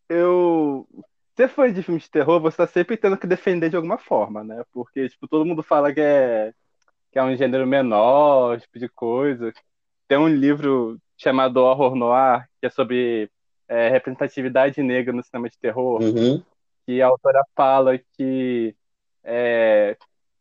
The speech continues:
Speaker 1: costuma-se se diminuir o gênero a falando que os fãs de filmes de terror são pessoas que ou são sádicas ou são estúpidas, ou sádicas e estúpidas, sabe?
Speaker 2: Mas, gente, por quê?
Speaker 1: Por ser, tipo, porque só uma pessoa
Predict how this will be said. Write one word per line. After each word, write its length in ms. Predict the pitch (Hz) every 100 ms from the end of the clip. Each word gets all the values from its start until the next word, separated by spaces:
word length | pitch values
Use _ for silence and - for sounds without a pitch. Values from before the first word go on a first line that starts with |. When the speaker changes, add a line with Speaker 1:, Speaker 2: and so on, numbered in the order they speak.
| _
Speaker 1:
costuma-se 680 | - 139 - 151 151 - 147
se 180 | 156 156
diminuir 520 | 151 156 160 151 156
o 140 | 196 160
gênero 800 | 127 135 160 180 143 123 120 - _ _
a 100 | 120
falando 440 | - 139 143 147
que 120 | -
os 200 | 151 139
fãs 500 | - - 151 147 160
de 80 | 156
filmes 220 | 151 151
de 60 | -
terror 220 | 151 143
são 140 | 139 151
pessoas 500 | 151 139 147 143 -
que 280 | 165 135 - _ _ _
ou 160 | 147 196
são 360 | - 196 156
sádicas 720 | 156 - 151 143 160 175 196 -
ou 120 | 160
são 180 | - 160
estúpidas, 720 | 160 _ 143 117 117 107 107 - -
ou 140 | 151
sádicas 540 | - 147 151 - 156 -
e 60 |
estúpidas, 680 | 151 - - 165 - 117 113
sabe? 180 | - 120
Speaker 2:
Mas, 180 | 190 196
gente, 260 | 165 233 -
por 200 | 202 214
quê? 320 | - 233 247 - - - _ _ _
Speaker 1:
Por 160 | - 160
ser, 160 | 170
tipo, 160 | 165 170
porque 200 | - 170
só 140 | 165
uma 120 | 170 190
pessoa 1000 | 185 175 - 165 165 165 156 151 135